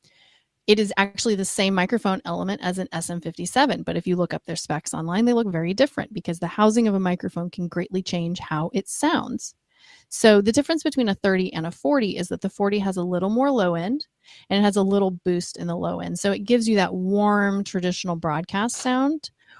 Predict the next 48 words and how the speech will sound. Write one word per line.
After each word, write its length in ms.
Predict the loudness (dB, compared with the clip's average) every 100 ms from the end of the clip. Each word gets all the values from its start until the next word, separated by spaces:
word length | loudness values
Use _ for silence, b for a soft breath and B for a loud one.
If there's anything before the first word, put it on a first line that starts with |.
| b
where 280 | 4 6 6
a 80 | 2
thirty 500 | -2 2 4 4 2
is 240 | 0 -2 0
not, 300 | 0 0 -2
does 200 | -2 0
not 200 | 0 0
have 240 | -2 -2
that 200 | -4 -4
low 280 | -2 0 0
end 340 | -2 -4 -6
boost 360 | -4 -2 -2 -4
the 80 | -4
same 280 | 0 2
way. 240 | 4 2 0 -4 _ _ _ b b
And 120 | 2 4
it 80 |
has 120 | 4 2
a 40 |
little 300 | 2 4 4
more 180 | 4 2
mid-range 600 | 2 0 0 -2 -4 -10
presence. 560 | -6 -4 -4 -8 -10 -8
So 240 | 0 2
for 160 | 2 0
my 280 | 2 2 2
voice, 340 | 2 0 -2
it 80 | -6
just 240 | -4 -4
sounds 340 | -2 -2 -2 -2
more 200 | -2 -2
like 200 | -4 -2
me. 240 | 2 2 4
And 160 | 2 4
that's 320 | 4 4 4
what 80 | -2
I'm 160 | -2 0
going 320 | 0 0 -4
for 280 | -4 -4 -4
with 200 | -6 -8
my 140 | -10
audio, 360 | -8 -8 -8 -8
is 120 | -8
to 120 | -6 -6
just 340 | -6 -8 -10
sound 480 | -10 -6 -4 -4 -6
very 240 | -4 -4 -4
natural. 520 | -8 -12 -14 -16